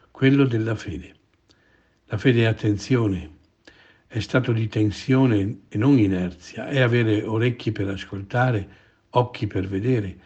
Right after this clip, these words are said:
ma è soprattutto attesa di un Dio che sicuramente non ci abbandona mai al nostro destino e ci accoglierà nell'ultimo giorno,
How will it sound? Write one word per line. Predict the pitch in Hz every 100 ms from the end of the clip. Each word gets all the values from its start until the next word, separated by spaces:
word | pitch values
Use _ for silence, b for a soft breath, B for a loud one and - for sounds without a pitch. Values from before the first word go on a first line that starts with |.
| b _
ma | -
è |
soprattutto | 135 147 143 135 185 175 - 127
attesa | 120 - 160 156 127
di | 110 113
un | 110 110
Dio | 147 160 113 117 b b b b b _ _
che | - 135 135 131 -
sicuramente | - 143 - 131 131 160 151 127
non | 107 107
ci | -
abbandona | 101 107 107 104 101 98
mai | 104 127 131
al | 107
nostro | 101 98 95 -
destino | 104 98 - 165 156 95 b b b b b
e | - 117
ci | -
accoglierà | 127 - 127 123 127 135
nell'ultimo | 127 107 113 113 113 104 95
giorno, | 92 90 87 - -